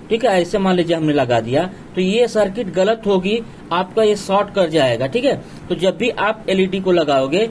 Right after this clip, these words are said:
तो आप एलईडी को इसके horizontally से लगाओगे, ठीक है।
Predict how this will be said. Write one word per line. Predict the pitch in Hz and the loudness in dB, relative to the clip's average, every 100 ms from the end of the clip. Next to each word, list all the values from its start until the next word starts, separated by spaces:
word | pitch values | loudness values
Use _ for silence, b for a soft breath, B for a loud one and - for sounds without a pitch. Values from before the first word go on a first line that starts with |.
| B B - | B B -10
तो | - | -4
आप | 160 214 - 165 | -2 -2 -4 -2
एलईडी | 180 175 175 196 | 0 2 0 -2
को | 226 269 302 - - - - - - - - | 0 0 0 -10 -18 -18 -18 -18 -18 -8 -6
इसके | 165 - 226 262 165 | -6 -2 2 2 0
horizontally | 143 175 165 190 190 220 254 | 0 2 2 0 0 0 0
से | 226 | 0
लगाओगे, | 196 143 131 123 107 104 95 - - | 0 2 0 0 -2 -6 -8 -8 -4
ठीक | 226 | 0
है। | 240 | -2